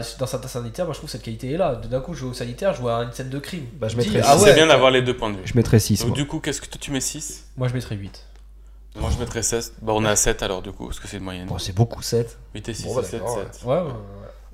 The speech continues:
Speaker 2: Ok, bon, bah, bah, sur sept, sur la thématique de Movie Park.
Speaker 1: C'est mieux que
Speaker 2: Euh,
Speaker 1: cinq.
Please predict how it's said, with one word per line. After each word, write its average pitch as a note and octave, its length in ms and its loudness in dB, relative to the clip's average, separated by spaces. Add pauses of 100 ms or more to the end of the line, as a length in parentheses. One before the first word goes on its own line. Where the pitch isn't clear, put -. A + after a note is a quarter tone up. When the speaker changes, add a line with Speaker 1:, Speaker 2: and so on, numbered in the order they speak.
Speaker 2:
Ok, G#2 240 -12
bon, C3+ 120 -4
bah, G#2+ 140 -8
bah, G2+ 160 -6
sur B2+ 200 2
sept, - 280 2
sur - 140 2
la B2 100 6
thématique C3+ 400 0
de C#3 140 -2
Movie B2 320 -4
Park. F2 200 -8 (220)
Speaker 1:
C'est - 280 -12
mieux A#2+ 100 -6
que C#3+ 60 2
Speaker 2:
Euh, D3 540 8
Speaker 1:
cinq. - 60 -2